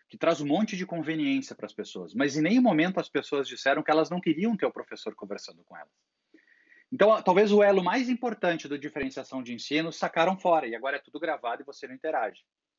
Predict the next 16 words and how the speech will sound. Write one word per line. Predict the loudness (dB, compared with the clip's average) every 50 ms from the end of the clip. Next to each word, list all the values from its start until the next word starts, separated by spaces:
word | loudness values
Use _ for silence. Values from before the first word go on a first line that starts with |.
| _ _ _
Será | -10 -6 -6 -6 -6 -8
que | -8 -10
esse | -10 -10 -10 -8
modelo | -8 -6 -4 -2 0 2 2 2
é |
o | 0 0
disruptor? | -4 -6 -10 -10 -10 -10 _ -4 -4 -4 -4 -6 _ _ _ _ _ _ _ _ _ _ -6
Será | -4 -4 -4
que | -4 -4
esse | -6 -4 -4
é | -4
o |
modelo | -2 -2 0 0 -2 -2
que | -4 -4
vai | -6 -4
vencer? | -6 -8 -10 -8 -10 -10 -10